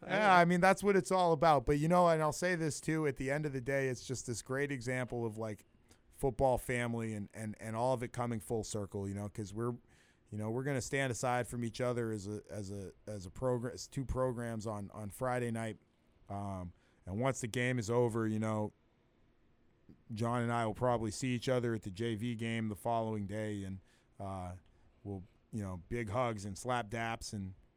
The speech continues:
talk a little trash at each other, and, uh, just go right back into being brothers, you know? And, and for me, that's something that's really special and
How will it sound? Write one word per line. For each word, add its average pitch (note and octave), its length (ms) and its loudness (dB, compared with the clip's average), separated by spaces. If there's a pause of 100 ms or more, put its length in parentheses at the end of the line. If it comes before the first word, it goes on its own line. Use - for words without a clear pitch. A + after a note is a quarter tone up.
(280)
talk B2 240 0
a - 20 -4
little A2+ 140 0
trash A#2 420 -4
at A#2 80 -2
each A2 160 -6
other, G#2+ 320 -4
and, F#2 180 -6 (400)
uh, F#2+ 400 -6
just A2+ 220 -8
go C3 100 2
right A#2 280 -2
back A#2+ 260 -4
into A2+ 180 -4
being G2+ 260 -6
brothers, G2 520 -6
you F#2+ 60 -8
know? G2+ 240 -8 (100)
And, G#2 240 -10
and G#2+ 300 -8 (360)
for B2+ 160 -4
me, C3 200 2
that's C3 240 2
something C3 280 0
that's A2+ 180 -4
really A#2+ 240 2
special A2 480 -4
and G#2 160 -4